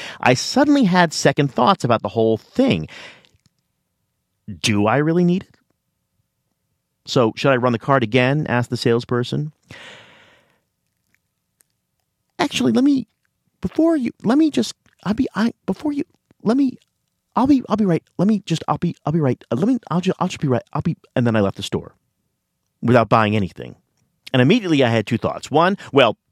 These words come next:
I can never go to that store again. And two, this is probably a pretty good business, a service that interrupts you while you're in the process of buying something expensive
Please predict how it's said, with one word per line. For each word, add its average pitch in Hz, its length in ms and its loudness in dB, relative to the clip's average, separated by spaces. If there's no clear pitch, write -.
I 113 80 2
can 101 220 2
never 170 200 4
go 139 80 4
to 120 60 2
that 110 140 2
store 95 200 0
again. 87 380 -4
And 117 140 0
two, 175 380 0
this 170 180 0
is 170 120 -6
probably 233 520 0
a 117 60 0
pretty 127 200 0
good 170 200 0
business, - 380 -4
a 110 60 -6
service 196 420 0
that - 180 -2
interrupts 170 600 0
you 202 160 -2
while 127 220 2
you're 120 140 0
in 117 40 2
the 110 80 0
process 143 420 -4
of 104 120 0
buying 127 260 0
something 127 340 -4
expensive 143 680 -2